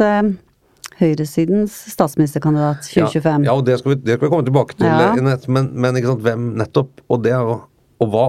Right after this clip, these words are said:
Speaker 2: avhenger det av? Jo, det, det avhenger jo for det første, hvis, hvis det blir, eh, rø-, eh, rødgrønt flertall, så er vel motstanderen eller alliert eller hvem, det er Jonas Gahr Støre da. Sannsynligvis.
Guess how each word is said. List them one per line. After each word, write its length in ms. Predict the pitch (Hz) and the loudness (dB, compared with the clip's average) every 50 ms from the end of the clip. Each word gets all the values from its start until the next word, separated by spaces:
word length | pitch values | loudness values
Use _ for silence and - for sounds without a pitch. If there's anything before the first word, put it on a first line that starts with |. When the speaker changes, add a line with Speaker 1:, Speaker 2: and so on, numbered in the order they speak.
| 120 117 | 0 0
Speaker 2:
avhenger 200 | 104 104 101 104 | -2 -2 -2 -2
det 80 | 104 104 | 0 0
av? 100 | 113 131 | 0 0
Jo, 140 | 131 120 127 | 0 0 0
det, 180 | 123 117 117 - - 117 | 0 -2 -4 -4 -6 -4
det 160 | 104 113 113 | -2 0 0
avhenger 380 | 110 104 95 98 95 104 131 | 0 0 -2 -2 -2 -2 -2
jo 20 | 131 | -2
for 160 | 131 - - | 0 -2 -2
det 60 | 135 - | 0 0
første, 380 | 127 - - - - 95 95 95 92 - 67 | -2 -4 -4 -6 -4 -2 -2 -2 -4 -6 -6
hvis, 380 | 82 104 113 107 - - - _ _ _ - _ - - - - | -2 -2 -2 -2 -4 -10 -18 _ _ _ -20 _ -20 -16 -8 -4
hvis 240 | 104 107 104 - - - | -2 -2 -2 -4 -6 -4
det 100 | - 101 | -4 -4
blir, 400 | 95 92 92 95 95 92 85 - | -2 -2 -4 -4 -4 -4 -6 -8
eh, 560 | - - - 104 98 98 95 95 87 82 85 | -6 -4 -4 -2 -2 -2 -2 -2 -2 -4 -4
rø-, 200 | 67 - 98 - - | -4 -4 -6 -6 -6
eh, 260 | - 95 92 82 85 80 71 - - - - | -6 -6 -4 -6 -6 -8 -12 -14 -10 -4 -2
rødgrønt 420 | 104 104 92 87 87 85 87 82 - - | -2 -2 -2 -2 -4 -6 -6 -8 -8 -6
flertall, 320 | - 90 - - 123 139 | -6 -4 -2 0 -2 -2
så 280 | 135 - - 131 127 123 120 98 | -2 -2 -2 -2 0 0 0 -2
er 60 | 90 92 | -2 -4
vel 160 | 90 92 92 | -4 -4 -4
motstanderen 1200 | 92 92 92 95 95 92 - - - - - _ - - 50 - - 87 82 87 87 90 90 87 | -4 -4 -2 -2 -2 -4 -4 -6 -20 -20 -20 _ -8 -6 -6 -4 -4 -4 -2 -2 -2 -2 -2 -4
eller 320 | 85 87 87 85 78 85 - 82 | -4 -4 -2 -4 -4 -4 -4 -4
alliert 380 | - 95 98 95 95 87 - | -4 -2 -2 -2 -2 -2 -4
eller 180 | 90 92 90 87 | -4 -4 -4 -4
hvem, 80 | 90 87 | -6 -10
det 480 | - - - - - - _ - - | -14 -20 -20 -20 -20 -10 _ 0 0
er 0 | |
Jonas 240 | 127 101 92 92 82 | 0 0 0 -2 -2
Gahr 100 | - 92 - | -4 -4 -2
Støre 160 | - 95 92 101 123 | -2 0 0 0 0
da. 100 | 139 135 - - _ _ _ _ _ _ _ _ - - - - - - - - _ _ - | 0 -2 -4 -8 _ _ _ _ _ _ _ _ -20 -20 -20 -20 -20 -20 -20 -20 _ _ -4
Sannsynligvis. 480 | 113 104 90 98 95 104 127 147 139 | -2 0 0 0 2 0 0 -2 -2